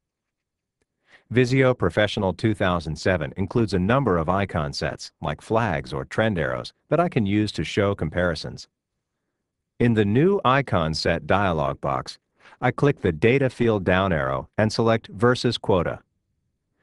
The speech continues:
Then I click the Call Out down arrow and select how I want the data represented,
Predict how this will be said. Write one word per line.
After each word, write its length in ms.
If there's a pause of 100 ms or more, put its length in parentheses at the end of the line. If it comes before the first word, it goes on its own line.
(240)
Then 280
I 140
click 260
the 100
Call 320
Out 220
down 260
arrow 400 (220)
and 120
select 360
how 200
I 120
want 240
the 80
data 300
represented, 680